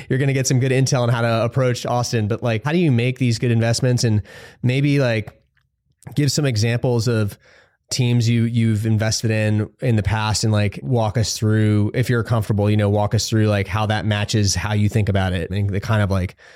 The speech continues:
returns you were able to generate when you get it right.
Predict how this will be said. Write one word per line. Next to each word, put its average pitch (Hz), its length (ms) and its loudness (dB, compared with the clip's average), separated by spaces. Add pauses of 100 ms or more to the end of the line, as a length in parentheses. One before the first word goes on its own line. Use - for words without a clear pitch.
(320)
returns 117 480 0
you 110 80 4
were 107 100 2
able 104 140 0
to 101 80 0
generate 101 320 0
when 101 120 2
you 98 60 0
get 98 120 0
it 78 60 -6
right. 87 340 -6